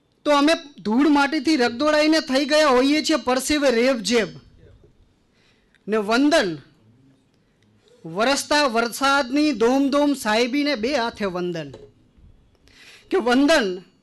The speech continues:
વરસતા વરસાદની ધોમ ધોમ સાહેબીને બે હાથે વંદન, પણ મને ધોધમાર વરસાદમાં માથું ઢાંકતા છાપરાની કલ્પના વધારે સારી લાગે છે. ને મને યાદ છે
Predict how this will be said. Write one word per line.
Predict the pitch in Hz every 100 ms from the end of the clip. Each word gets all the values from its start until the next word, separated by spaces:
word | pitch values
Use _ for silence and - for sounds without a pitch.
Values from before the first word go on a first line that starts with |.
| -
વરસતા | 185 233 277 - 330
વરસાદની | 262 262 254 294 302 311 349
ધોમ | 302 254 285 294
ધોમ | 330 320
સાહેબીને | 262 247 269 311 320
બે | 269 285
હાથે | 302 294 320
વંદન, | 269 233 262 311 339 262 - - -
પણ | 285
મને | 277 302
ધોધમાર | 214 208 226 240 269 294 302
વરસાદમાં | 220 233 - 277 269 285 302 226
માથું | 196 214 294 233
ઢાંકતા | 208 220 - -
છાપરાની | - 208 214 269 277
કલ્પના | - 208 208 269 247
વધારે | 190 208 269
સારી | 269 247 220
લાગે | 180 160 160
છે. | 147 156 156 _ _ _ _ _ _ _ _ _ _ _ _ _ _ _ _ -
ને |
મને | 185 202 240
યાદ | 214 233
છે | 247 - 170